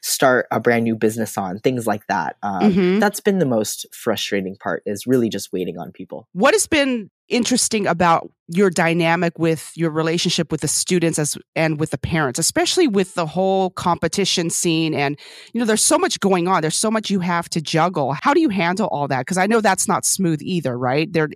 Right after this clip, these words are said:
Speaker 2: that comes with its challenges as well, of course.
Speaker 1: You know, I, I, I don't know if it's a negative or a positive thing I'm gonna tell you right now. I'm a really stern person,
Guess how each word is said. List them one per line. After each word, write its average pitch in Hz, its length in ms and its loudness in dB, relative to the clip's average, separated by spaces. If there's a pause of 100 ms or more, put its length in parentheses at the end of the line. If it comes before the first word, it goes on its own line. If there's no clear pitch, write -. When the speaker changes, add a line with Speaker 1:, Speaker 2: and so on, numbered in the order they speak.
(100)
Speaker 2:
that 185 200 4
comes 233 220 2
with 180 160 0
its - 180 -2
challenges 156 500 0
as 143 120 -2
well, 127 120 4
of 139 100 -4
course. 120 420 -2 (200)
Speaker 1:
You 175 100 2
know, 190 280 2
I, 147 100 -4 (100)
I, 196 500 0 (200)
I 147 120 4
don't 190 160 0
know 180 160 2
if 165 140 0
it's - 300 -2
a 120 80 -4
negative 127 640 2
or 104 180 2
a 98 60 -4
positive 147 720 -2
thing 175 260 0
I'm 165 100 -2
gonna 170 200 -2
tell 170 160 0
you 165 120 4
right 160 160 2
now. 156 180 -2
I'm 151 160 -2
a 156 60 0
really 202 300 2
stern 117 440 0
person, 127 580 -2